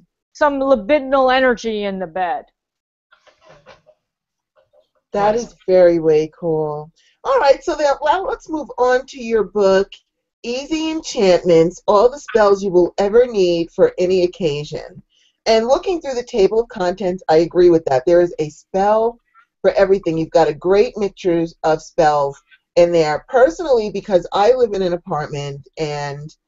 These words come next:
Speaker 2: my balcony is open to the,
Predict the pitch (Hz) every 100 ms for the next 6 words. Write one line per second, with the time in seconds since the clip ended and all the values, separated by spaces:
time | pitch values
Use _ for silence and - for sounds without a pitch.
0 | _ _ _ _ _ _ - 175 170 185
1 | 175 226 240 202 180 175 175 175 170 165
2 | 180 147 147 147 131